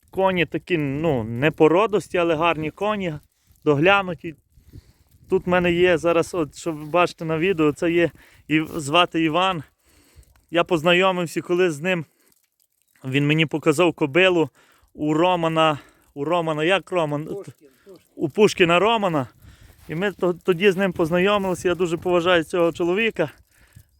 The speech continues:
Speaker 1: Е, такий він любитель, знає по горах, де що в когось і продає, дуже має багато знайомих. Е, Роман Пушкін, е, я тоді був у нього, взяв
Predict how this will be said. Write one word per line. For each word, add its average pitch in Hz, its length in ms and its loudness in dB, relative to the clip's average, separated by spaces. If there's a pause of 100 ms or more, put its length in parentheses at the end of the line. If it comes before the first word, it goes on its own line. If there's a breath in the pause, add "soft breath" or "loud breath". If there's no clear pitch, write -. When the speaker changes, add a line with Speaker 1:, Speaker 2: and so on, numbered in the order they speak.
Speaker 1:
Е, 165 240 4
такий 175 400 0
він 170 140 0
любитель, 170 520 -2
знає 175 520 -2 (180)
по 147 120 -2
горах, 175 360 2
де 156 180 0
що 165 220 -4
в - 280 -14
когось 160 320 -2
і 165 60 -4
продає, 180 520 2 (400 soft breath)
дуже 151 180 -4
має 156 220 -2
багато 156 360 -2
знайомих. 180 680 0 (760 soft breath)
Е, 143 480 2
Роман 190 320 0
Пушкін, 185 580 -6
е, 175 180 -2
я 180 200 0
тоді 185 280 -2
був 180 200 0
у 180 40 0
нього, 180 300 2
взяв 170 400 2